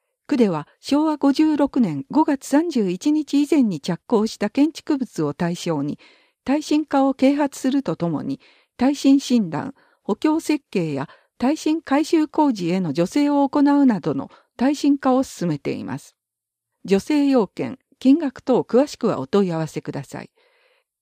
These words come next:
一、木造住宅の耐震化。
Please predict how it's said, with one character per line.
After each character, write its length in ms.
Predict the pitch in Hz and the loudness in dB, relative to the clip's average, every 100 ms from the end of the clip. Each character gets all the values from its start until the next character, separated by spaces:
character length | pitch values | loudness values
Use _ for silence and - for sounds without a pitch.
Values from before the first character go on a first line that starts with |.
| _ _ _ _ - | _ _ _ _ -8
一、 380 | 202 - - _ _ _ _ | -8 -8 -12 _ _ _ _
木 260 | - - 330 | 0 2 4
造 220 | 349 339 | 4 4
住 220 | 349 311 | 2 2
宅 240 | 208 - | 0 -4
の 120 | 151 123 | -6 -2
耐 220 | 190 180 | -2 -2
震 240 | - 156 | -2 -6
化。 220 | - - | -6 -10